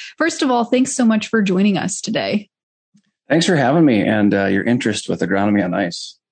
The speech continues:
Speaker 1: Absolutely. I have watched this event explode over Twitter, especially this year in particular. But for those of our listeners who aren't on Twitter or haven't heard of this event, give us the thousand-foot view.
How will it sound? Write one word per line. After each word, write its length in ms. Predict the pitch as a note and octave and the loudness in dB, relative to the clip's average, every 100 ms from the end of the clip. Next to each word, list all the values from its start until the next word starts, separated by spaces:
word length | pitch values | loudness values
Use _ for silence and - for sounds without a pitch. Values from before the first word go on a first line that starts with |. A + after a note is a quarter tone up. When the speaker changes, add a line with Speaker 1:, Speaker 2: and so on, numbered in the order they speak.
| _ _ - | _ _ -8
Speaker 1:
Absolutely. 920 | A3 C4 C4 C#4+ G#3 A3 G#3 F#3+ F#3 - | -4 -2 0 2 2 2 0 -2 -4 -6
I 540 | G#3 A3 A#3+ B3 B3 B3 - - - - - - | -6 -4 -2 0 -2 -4 -16 -16 -18 -20 -20 -8
have 300 | B3+ C#4 C4 - | -4 -2 0 2
watched 600 | A#3+ A#3 B3 C#4+ - - | 2 2 0 -4 -6 0
this 280 | C4 B3+ | 0 2
event 400 | C4 G#3 G#3+ G#3+ - - - | 0 2 2 0 0 -6 -4
explode 640 | A#3 - - B3+ A#3+ A#3 | -4 -4 -2 0 2 4
over 240 | A3 G3 G3 | 2 0 0
Twitter, 240 | A3 G#3 | 0 0
especially 580 | G3 - B3 - D#4+ B3+ | -2 -2 -4 0 2 2
this 320 | G3 G3 - | 2 0 0
year 180 | G#3+ G3 | 0 2
in 140 | F#3+ | 0
particular. 840 | F#3+ F#3+ F#3 A#3 A3 A3+ G#3 G3+ G3 | -2 -4 -2 -2 0 0 2 2 2
But 320 | G3 G#3 - | 0 -2 0
for 100 | A3+ | 0
those 160 | A#3 B3+ | 2 2
of 80 | |
our 100 | B3+ | 2
listeners 480 | G#3+ G#3+ G#3+ G#3+ G3+ | 2 0 0 0 0
who 140 | A3+ - | -2 0
aren't 200 | D4 C#4+ | 2 4
on 100 | C#4+ | 2
Twitter 320 | C#4+ C4 B3+ | 2 2 2
or 40 | |
haven't 280 | G#3 A3 A3 | 0 -2 -2
heard 160 | G3+ A3 | 0 0
of 60 | |
this 140 | G#3+ G#3 | 0 0
event, 320 | G3 G#3 G#3 | 0 0 0
give 120 | A#3+ | 0
us 260 | E4+ E4+ - | -2 -4 -2
the 320 | B3+ B3+ B3+ B3 | 0 2 0 0
thousand-foot 640 | C4+ D4 C#4+ C4 C4+ - | 0 2 2 2 0 0
view. 480 | G#3 B3 G#3 F#3+ | 2 2 2 0